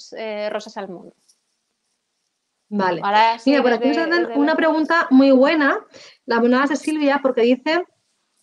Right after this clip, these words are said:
Speaker 2: que te ha debido de ser muy complicado crear esta colección cuando, por ejemplo, con una temática como puede ser comunión, boda y demás,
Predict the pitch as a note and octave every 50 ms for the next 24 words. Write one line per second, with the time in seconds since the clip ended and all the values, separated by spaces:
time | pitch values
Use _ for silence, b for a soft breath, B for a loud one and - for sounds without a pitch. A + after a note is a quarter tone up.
0 | _ _ - _ - B3 B3 B3+ B3 C4 C#4 D4+ D#4 D#4 D4+ D4+ D4+ - D#4 D4+
1 | - - B3+ C#4 D4 - - D#4+ D#4+ C#4+ C4 C#4+ - - C#4 C#4 C#4 C4+ C4 B3+
2 | A#3+ A#3+ C4+ C4 D#4 D4+ D4+ C#4+ C4+ B3+ - - _ C#4+ C#4+ C4 C4+ D#4 - _
3 | _ _ _ _ _ _ _ B3+ C4 C4+ C#4 D4 C#4 B3+ B3 A#3 A#3 A#3 C#4 C4
4 | B3+ - A3+ G#3+ A#3+ B3+ B3+ C4 C4+ B3+ C#4 B3+ A#3 - A3+ A3+ G#3 A3+ A#3 B3
5 | - C4 B3+ - D4 A3+ G#3+ A3 A#3+ B3+ C4 C4+ C4 B3+ B3 B3 B3+ C4 C4 C4
6 | B3 B3+ B3+ D4+ -